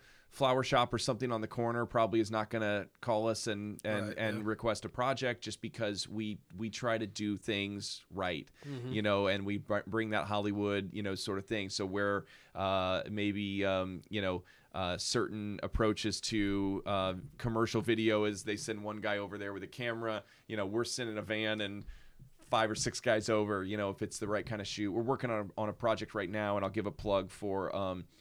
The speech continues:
Speaker 1: uh, for one of our clients, the, uh, Ivy Tech Foundation. And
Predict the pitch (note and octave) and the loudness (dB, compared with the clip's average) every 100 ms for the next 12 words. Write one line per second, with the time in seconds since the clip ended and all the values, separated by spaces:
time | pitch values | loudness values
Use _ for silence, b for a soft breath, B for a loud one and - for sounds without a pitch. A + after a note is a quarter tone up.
0 | b G#2 F#2+ F#2 - G2+ G2+ F#2+ - G2+ | b -2 0 0 -2 -4 -2 -2 -2 -2
1 | G2+ G2+ F#2 - G2 F2+ - G2 F2+ G#2 | 0 -2 -4 -4 -2 -2 0 -2 0 -2
2 | G#2 A2 G2+ G2+ F2+ G2+ G#2 - F#2+ b | -2 -4 -4 -4 -2 0 0 -2 -4 b
3 | b b b - A2+ G2+ G2 | b b b -4 0 0 -4